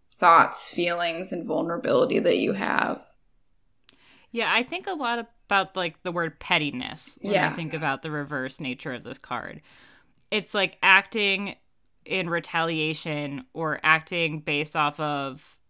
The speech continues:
Speaker 2: like, strong emotions rather than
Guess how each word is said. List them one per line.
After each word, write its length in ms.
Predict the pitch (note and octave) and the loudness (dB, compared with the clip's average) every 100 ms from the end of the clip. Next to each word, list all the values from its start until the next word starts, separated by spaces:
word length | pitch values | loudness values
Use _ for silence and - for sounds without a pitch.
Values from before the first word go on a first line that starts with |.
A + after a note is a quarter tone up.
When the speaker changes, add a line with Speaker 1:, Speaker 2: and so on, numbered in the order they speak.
| _ _ _ _ - | _ _ _ _ -8
Speaker 2:
like, 360 | D#3+ D3+ - - _ - | -4 -4 -4 -16 _ -20
strong 880 | - - F#3+ E3 D#3+ D3+ C#3+ C#3 C#3 _ - | -16 -8 0 4 4 2 -2 -8 -12 _ -12
emotions 840 | F3+ D#3+ D#3 - E3 D3+ D#3 - | -6 -4 -4 -4 -4 -4 -8 -10
rather 640 | E3+ C#3+ D3 D#3 D3 C#3+ C3 | -2 0 0 -2 -4 -4 -8
than 560 | D#3+ D#3 C#3+ C#3 C#3 B2+ | -6 -4 -4 -6 -10 -12